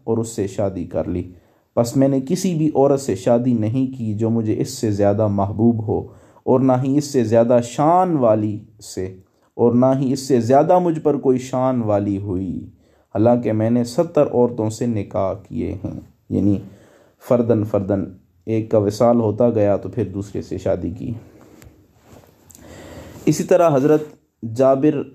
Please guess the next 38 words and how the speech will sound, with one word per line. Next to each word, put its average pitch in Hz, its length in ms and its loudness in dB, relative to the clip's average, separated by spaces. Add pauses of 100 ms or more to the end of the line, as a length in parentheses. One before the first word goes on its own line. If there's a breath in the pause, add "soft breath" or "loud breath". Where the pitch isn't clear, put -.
(240)
बिन 127 200 0
अब्दुल्ला 127 380 2
रदियल्लाहु 117 680 2
ताला 107 340 2
अन्हु 120 160 0
से 120 180 -2
रिवायत 110 420 2
है 110 140 -2
कि - 140 -12
अल्लाह 135 280 0
के 131 160 -6
प्यारे 120 300 0
महबूब 113 400 2
सल्लल्लाहु 107 460 2
ताला 107 300 4
अलैहि 113 340 2
वसल्लम 123 360 0
ने 131 120 -2
फरमाया, 113 420 2 (720 loud breath)
"तुम 170 100 0
में 160 180 2
से 147 160 0
जब 135 240 2
कोई 135 200 4
शख्स 160 320 0
किसी 131 280 -2
औरत 139 280 4
को 113 220 2
निकाह 107 380 2
का 127 160 0
पैगाम 110 520 2
दे, 107 160 2 (240)
यानी 120 240 2
उसको 131 260 -2
पैगाम 113 460 2
देने 139 260 2
का 139 180 2
इरादा 147 400 4